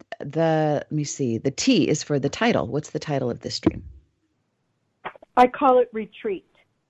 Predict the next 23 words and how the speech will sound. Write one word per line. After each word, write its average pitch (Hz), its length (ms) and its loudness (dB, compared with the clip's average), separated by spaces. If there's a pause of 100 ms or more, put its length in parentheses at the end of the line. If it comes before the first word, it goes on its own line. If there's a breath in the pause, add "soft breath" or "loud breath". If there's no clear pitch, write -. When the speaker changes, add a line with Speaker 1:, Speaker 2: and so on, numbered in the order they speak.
(640)
Speaker 1:
Retreat. 131 1120 -2 (760)
Nice. 104 720 -6
Okay. - 300 -2 (760 soft breath)
And, 147 800 -4 (300)
and 147 140 -2
what's - 200 -6
the - 160 -8
S 135 180 -4
for? 113 300 -6 (460)
Um, 180 720 0 (480)
oh, 262 200 2 (280)
the 170 100 0
symbol. 170 480 2 (120)
The 160 60 -4
s-, - 2000 -4
<laughs> - 20 -20
the 170 140 -2
symbol 202 580 0
that 156 200 -6
feels 156 500 -4
the - 180 -8
mo-, 151 240 -4
oh, 165 260 2